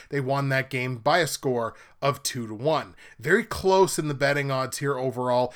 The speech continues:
Calgary is a slim favorite at minus one twenty, although that's a little extra juice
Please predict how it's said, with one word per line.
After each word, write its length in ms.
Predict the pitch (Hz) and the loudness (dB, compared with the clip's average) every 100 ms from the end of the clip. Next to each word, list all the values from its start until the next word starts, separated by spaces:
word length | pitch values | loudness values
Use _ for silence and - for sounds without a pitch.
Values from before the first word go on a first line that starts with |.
| - - | -12 -16
Calgary 640 | - 165 202 208 208 196 | -2 4 4 4 2 0
is 220 | 165 165 151 | -2 -2 -2
a 160 | 147 | -4
slim 480 | 139 - 147 151 160 | -6 -6 -2 -2 -2
favorite 480 | - 147 143 151 147 | -2 -4 0 -2 -2
at 200 | 139 147 | -2 -2
minus 460 | 143 139 143 143 139 | -2 -4 -2 -4 -6
one 260 | 131 135 135 | -4 -4 -6
twenty, 380 | - 135 165 | -6 -4 -2
although 240 | 170 147 151 | -2 -2 -2
that's 160 | 147 | -4
a 60 | 165 | -4
little 260 | 202 240 190 | -2 0 0
extra 380 | 165 - 139 | -2 -4 -6
juice 360 | 117 127 123 - | -4 -6 -6 -8